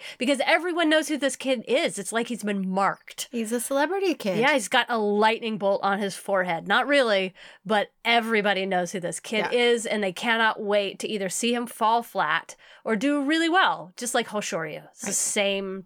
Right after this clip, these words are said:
Speaker 1: type of thing. So there's a lot of history walking into the ring with this kid. It is, I mean, there's some beautiful resonance. Your grandfather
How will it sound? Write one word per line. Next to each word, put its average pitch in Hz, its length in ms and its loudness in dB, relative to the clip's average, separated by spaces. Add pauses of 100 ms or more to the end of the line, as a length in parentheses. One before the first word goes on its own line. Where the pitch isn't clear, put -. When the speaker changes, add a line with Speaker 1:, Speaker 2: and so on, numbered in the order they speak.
Speaker 1:
type 175 300 -4
of 175 100 -10
thing. 160 380 -10 (200)
So 247 140 -2
there's 254 260 2 (240)
a 240 120 2
lot 220 440 2
of 277 120 0
history 208 640 -4 (280)
walking 220 460 0
into 226 180 -2
the 208 100 -4
ring 214 300 -4
with 202 140 -4
this 202 180 -6
kid. 196 440 -4
It 254 200 0
is, 302 440 0 (560)
I 226 80 -2
mean, 302 140 2
there's 359 140 2
some 285 220 2
beautiful 233 420 2
resonance. 196 680 -4
Your 226 220 0
grandfather 196 840 0